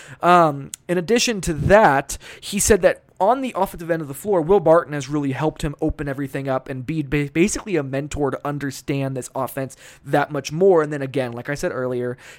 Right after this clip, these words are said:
spoke about how the whole team is continually supporting each other despite the fact that there is competition. So overall, all positives of Michael Porter Junior Still needs to grow as a defender. He's still getting better as an off-ball scorer, but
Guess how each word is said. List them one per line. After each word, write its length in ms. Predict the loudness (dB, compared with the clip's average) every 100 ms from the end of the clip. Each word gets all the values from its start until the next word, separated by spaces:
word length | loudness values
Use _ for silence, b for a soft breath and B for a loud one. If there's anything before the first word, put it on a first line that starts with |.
| -16
spoke 380 | -2 4 4
about 180 | 4 2
how 100 | 2
the 120 | -2
whole 260 | -2 -2 -4
team 220 | -4 -8
is 80 | -8
continually 580 | -10 -12 -8 -4 -4 -4
supporting 460 | -4 -2 0 0
each 160 | -4 -6
other 100 | -8
despite 440 | -8 -8 -4 -4
the 60 | -8
fact 340 | -8 -4 -4
that 100 | -6
there 120 | -8 -8
is 120 | -8
competition. 840 | -10 -10 -10 -12 -10 -10 -10 -12
So 340 | -6 -2 -2 -4 B B B
overall, 580 | 0 2 4 6 6 2
all 200 | 0 2
positives 440 | 2 0 0 0 -4
of 80 | -6
Michael 180 | -8
Porter 280 | -4 -4 -4
Junior 380 | -4 -4 -4 -6 -8
Still 240 | 0 2
needs 200 | 2 -2
to 60 | 4
grow 200 | 6 6
as 60 |
a 40 | 2
defender. 460 | -4 -4 -2 -4
He's 140 | -4 -6
still 160 | -2
getting 220 | 0 0 4
better 220 | 4 4
as 100 | 2
an 40 |
off-ball 380 | 0 2 4 2
scorer, 400 | 2 0 0 0
but 260 | 0 -2